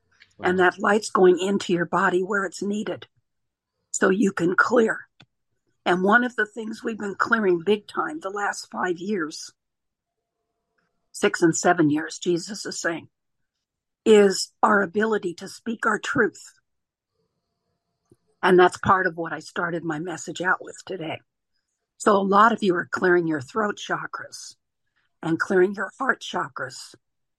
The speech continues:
Speaker 1: and also your chakras in your personal area that have to do with grounding you and your sense of safety and wellness. And we're speaking directly to those parts of you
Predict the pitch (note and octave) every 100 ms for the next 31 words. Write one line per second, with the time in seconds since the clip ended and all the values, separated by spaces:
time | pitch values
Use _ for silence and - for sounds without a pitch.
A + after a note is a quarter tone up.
0 | _ _ - E3 F3+ G3 - G#3 F3+ E3
1 | F#3 G3+ F#3+ F3+ - _ _ - A3+ G#3+
2 | A3 - D#3+ D#3+ - - _ _ _ _
3 | _ - F#3 E3+ - A3+ A3 - G3 F#3+
4 | G3+ A3+ E3+ - - F3+ - F#3 F#3 F3
5 | F3+ G3+ F3+ F#3 - D#3 F3 G3 F#3+ E3+
6 | E3 F3 - _ _ _ _ _ _ _
7 | - G3+ G#3 E3+ - F3+ F3 - - -
8 | A3 G3+ - D3 B2 - _ _ _ _
9 | - E3 D#3+ E3+ E3+ D3+ - - - -
10 | _ _ _ _ _ _ _ _ - _
11 | F3 F3+ F3+ - - B3+ - F#3+ F3+ E3+
12 | G#3 G#3+ - D#3 D#3 - G#3 F3 F#3 -
13 | - A#3+ - G#3 - D#3 D#3